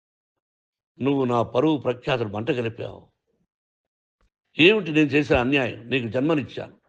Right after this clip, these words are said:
అదా నేను చేసిన పాపం? అందుకే ఇది నా ఇల్లు అన్నావు నువ్వు. నీ ఇల్లు కాదు, నీ కష్టార్జితంతో నువ్వు సంపాదించుకున్న ఇల్లు నీది.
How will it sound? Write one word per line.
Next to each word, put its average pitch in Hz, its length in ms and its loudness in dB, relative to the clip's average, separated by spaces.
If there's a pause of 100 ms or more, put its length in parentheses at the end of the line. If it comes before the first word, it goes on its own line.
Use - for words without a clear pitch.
(540)
అదా 143 240 4
నేను 185 220 2
చేసిన 175 220 0
పాపం? 160 420 -6 (1200)
అందుకే 131 520 0 (500)
ఇది 117 180 2
నా 127 200 6
ఇల్లు 202 300 6
అన్నావు 190 360 4
నువ్వు. 107 280 -8 (200)
నీ 120 160 -4
ఇల్లు 123 260 -6
కాదు, 110 420 -8 (680)
నీ 131 200 4
కష్టార్జితంతో 175 880 2
నువ్వు 160 140 2
సంపాదించుకున్న 135 680 -2
ఇల్లు 123 300 -4
నీది. 107 460 -6